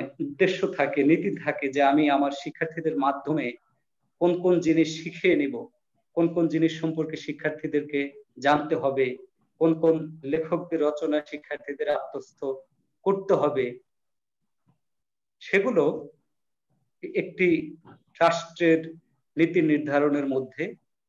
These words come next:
থাকে। যেরকম আমাদের সংবিধানের যে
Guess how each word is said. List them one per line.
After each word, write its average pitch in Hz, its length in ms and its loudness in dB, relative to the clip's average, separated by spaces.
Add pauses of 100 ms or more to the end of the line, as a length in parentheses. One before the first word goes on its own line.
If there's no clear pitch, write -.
(440)
থাকে। - 280 0 (640)
যেরকম 180 380 0
আমাদের 151 340 4 (420)
সংবিধানের 151 760 2
যে 143 160 0